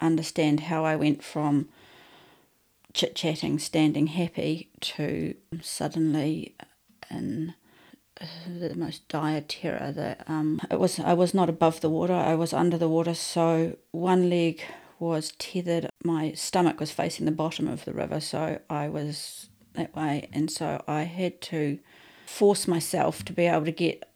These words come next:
up above the surface to get a breath. And, uh, at the beginning I was kind of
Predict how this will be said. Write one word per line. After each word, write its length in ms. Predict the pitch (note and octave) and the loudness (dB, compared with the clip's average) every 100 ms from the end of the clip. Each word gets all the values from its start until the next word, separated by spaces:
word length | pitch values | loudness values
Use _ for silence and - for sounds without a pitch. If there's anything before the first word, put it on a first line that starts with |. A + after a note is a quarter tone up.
| _ _ _ | _ _ _
up 220 | F#3+ F3+ - _ | 2 2 -2 _
above 280 | - E3+ D#3 | -2 0 0
the 80 | E3 | -2
surface 500 | - D#3+ E3 E3 D#3 | 0 0 2 -2 -6
to 140 | - - | -6 -2
get 160 | D#3+ | 0
a 60 | D#3 | 0
breath. 540 | E3 D#3+ D3 E3+ - - | 2 2 2 0 -10 -6
And, 540 | D#3 D3+ D#3 D#3 D#3 - _ _ _ _ _ | 0 2 2 2 -2 -8 _ _ _ _ _
uh, 220 | F3+ C3+ - | -6 -4 -4
at 100 | F3+ | -4
the 80 | E3+ | 0
beginning 420 | E3+ F3 F3+ E3+ | 0 2 2 4
I 120 | D3+ | 2
was 460 | D3 - - - - | -2 -6 -10 -10 -12
kind 180 | - C#3+ | -4 -4
of 200 | - - | -4 -12